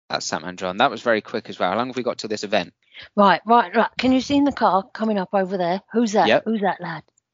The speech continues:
Speaker 1: I don't know, but there's, like, loads of cars around him. I don't know who it is.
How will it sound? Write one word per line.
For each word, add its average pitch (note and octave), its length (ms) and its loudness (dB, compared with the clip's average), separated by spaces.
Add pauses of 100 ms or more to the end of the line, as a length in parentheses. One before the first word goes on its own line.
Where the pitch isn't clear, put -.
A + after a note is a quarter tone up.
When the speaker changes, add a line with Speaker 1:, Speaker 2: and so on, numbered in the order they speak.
(340)
Speaker 1:
I A2+ 140 -2
don't A#2 340 -6
know, G2+ 240 0
but F#2 160 -6
there's, G2 220 -2
like, G#2+ 180 2
loads A2+ 240 0
of G#2+ 40 -10
cars G2+ 240 -4
around G2 280 -2
him. F2+ 160 -8
I G2 80 -6
don't G2 140 -10
know F#2 100 -8
who G2 120 -8
it F#2 140 -4
is. F2 400 -8